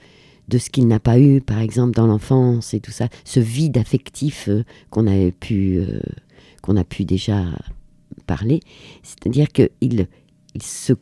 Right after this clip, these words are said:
il se sent tellement vide affectivement qu'il va se donner l'illusion de, d'aimer l'autre en le dénigrant, en le dévalorisant.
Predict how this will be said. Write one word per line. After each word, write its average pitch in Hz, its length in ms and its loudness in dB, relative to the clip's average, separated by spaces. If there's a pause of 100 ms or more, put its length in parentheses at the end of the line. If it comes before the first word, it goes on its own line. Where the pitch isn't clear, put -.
(300)
il 156 340 2
se - 140 2
sent 139 240 2 (160)
tellement 180 760 8 (420)
vide 127 560 -2 (200)
affectivement 104 800 -2 (440)
qu'il 143 200 -2
va 127 340 0 (140)
se - 220 0
donner 214 640 8
l'illusion 131 920 6 (500)
de, 110 640 2
d'aimer 151 540 6
l'autre 180 640 4 (800)
en - 180 2
le 123 140 2
dénigrant, 131 800 2
en 127 100 0
le 117 320 -2
dévalorisant. 117 680 -2